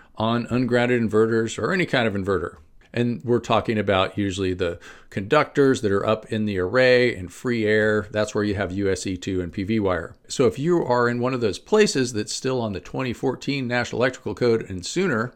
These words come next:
and you swapped out a grounded inverter for an ungrounded inverter,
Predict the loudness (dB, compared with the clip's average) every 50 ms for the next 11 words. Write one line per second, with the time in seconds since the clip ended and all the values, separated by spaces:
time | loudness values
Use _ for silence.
0 | _ -6 -2 0 2 2 2 0 2 4 4 4 4 4 4 2 2 2 0 -2
1 | -2 0 0 2 2 2 2 2 2 0 0 2 2 2 2 2 0 0 -2 -2
2 | -4 -4 -2 0 0 0 2 4 4 4 4 4 2 2 2 2 0 0 0 2
3 | 2 2 0 0